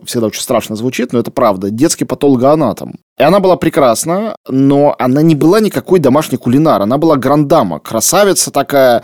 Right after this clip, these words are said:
которая вообще не вот эта бабушка, которая с пирожками. Но она была абсолютно настроена на то, чтобы стать такой, которая с пирожками, когда появился первый внук, то есть я. И она начала у всех своих бесконечных, э, сестер, кузин и так далее, которые жили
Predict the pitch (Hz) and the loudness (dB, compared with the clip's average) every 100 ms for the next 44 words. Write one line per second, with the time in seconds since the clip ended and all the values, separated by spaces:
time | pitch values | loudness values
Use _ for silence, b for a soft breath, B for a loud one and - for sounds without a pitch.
0 | - 131 170 165 156 - 254 269 262 247 | -4 -2 2 2 2 0 2 4 4 2
1 | 220 220 220 226 220 220 233 160 160 123 | 2 2 6 4 4 0 0 2 2 0
2 | - 120 143 131 - 135 156 - 139 87 | -4 -4 2 2 2 0 0 2 0 0
3 | - _ - 135 165 277 277 - 131 131 | -6 _ -2 2 4 4 2 -2 -2 0
4 | 175 214 208 - - - 147 160 170 185 | 2 2 0 -4 -2 0 2 4 2 2
5 | 220 233 - - 151 165 - 165 147 131 | 0 0 -4 -2 0 0 2 4 4 2
6 | 147 170 - - - 170 - 131 120 - | 0 -4 -4 -4 0 -2 -2 -4 -4 -2
7 | 110 107 - 120 - 101 82 - 135 151 | -2 -2 0 0 0 -4 -4 0 0 4
8 | 147 127 120 131 117 117 165 175 135 127 | 4 4 0 0 2 2 2 2 0 0
9 | 110 85 - _ - 143 226 277 220 190 | 0 -2 -2 _ 0 2 4 2 2 2
10 | 202 190 151 - 208 - 147 151 160 151 | 2 2 0 0 0 0 2 4 4 4
11 | - 139 131 - 175 185 180 - 110 104 | -2 -6 -4 -2 2 4 4 2 -4 -6
12 | - 117 120 127 - 165 135 - 131 143 | -6 -4 -4 -6 0 2 2 0 -2 2
13 | 127 107 123 131 139 120 104 117 131 123 | 0 0 -2 2 2 2 0 -2 2 2
14 | 120 139 113 | 2 2 2